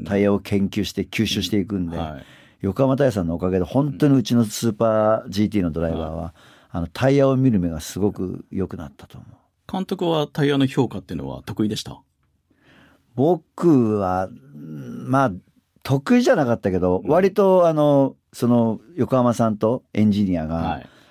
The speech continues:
Speaker 1: 黙ってても割と当てる方でしたよ。
Speaker 2: ああ、なるほど。
Speaker 1: 「あ、さっきよりこっち寄りですよね」とかって言うと、
Speaker 2: ええ。
Speaker 1: 当たってる方でした。
Speaker 2: あ、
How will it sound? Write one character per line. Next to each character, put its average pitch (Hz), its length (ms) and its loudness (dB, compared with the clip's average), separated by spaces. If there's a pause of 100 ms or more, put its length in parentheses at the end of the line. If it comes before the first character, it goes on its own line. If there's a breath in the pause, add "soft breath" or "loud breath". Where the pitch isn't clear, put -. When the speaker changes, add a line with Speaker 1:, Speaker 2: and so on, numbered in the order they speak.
(140 soft breath)
Speaker 1:
黙 110 220 2
っ 104 80 -4
て 98 120 -4
て 87 60 -6
も 85 140 -4
割 104 180 0
と - 80 -6
当 107 120 -2
て 120 100 0
る 107 60 0
方 101 180 0
で - 80 -8
し - 80 -18
た - 80 -14
よ。 - 120 -16 (120)
Speaker 2:
あ 139 200 2
あ、 127 60 2
な 120 80 2
る - 80 0
ほ 113 60 -4
ど。 104 80 -2
Speaker 1:
「あ、 - 20 -
さ 208 100 2
っ 202 60 -2
き 160 80 -2
よ 127 80 4
り 95 80 0
こ 101 100 -6
っ 98 60 -4
ち 113 120 -2
寄 113 80 4
り 107 80 0
で 117 100 2
す 98 120 -4
よ 80 80 0
ね」 85 180 -2
と - 80 -6
か 113 60 0
っ 113 40 0
て 101 160 -4
言 85 160 -6
う 78 40 -12
と、 85 260 -8
Speaker 2:
え - 40 -20
え。 - 200 -20
Speaker 1:
当 - 60 -10
た 101 120 0
っ 90 60 -6
て 98 80 -2
る 85 60 0
方 82 180 -4
で - 60 -16
し - 80 -20
た。 - 80 -8
Speaker 2:
あ、 - 100 -16